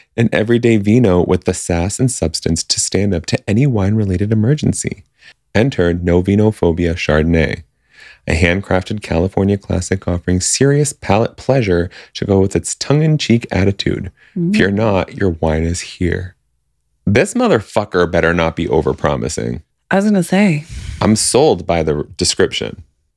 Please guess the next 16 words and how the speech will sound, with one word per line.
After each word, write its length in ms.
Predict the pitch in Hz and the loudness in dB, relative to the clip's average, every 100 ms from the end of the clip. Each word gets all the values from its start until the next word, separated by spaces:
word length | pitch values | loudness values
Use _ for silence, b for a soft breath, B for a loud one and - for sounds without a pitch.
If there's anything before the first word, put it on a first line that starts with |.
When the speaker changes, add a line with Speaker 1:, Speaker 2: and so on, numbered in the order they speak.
| _ - | _ -2
Speaker 1:
And 100 | 87 | 0
I 80 | 95 | 2
don't 180 | 131 | 0
read 200 | 98 110 | 2 2
these 200 | 95 69 85 | 2 0 0
before 280 | 78 82 | -2 0
I 40 | 78 | 0
buy 240 | 80 80 | 0 0
them. 180 | 78 78 - | 0 -2 0
I 180 | 90 107 | 0 0
judge 220 | 107 98 | 0 -2
a 40 | |
book 260 | 85 85 - | -2 -4 -2
by 160 | 80 | -4
its 160 | 76 - | -4 -6
cover. 500 | - 82 95 120 | -4 0 2 0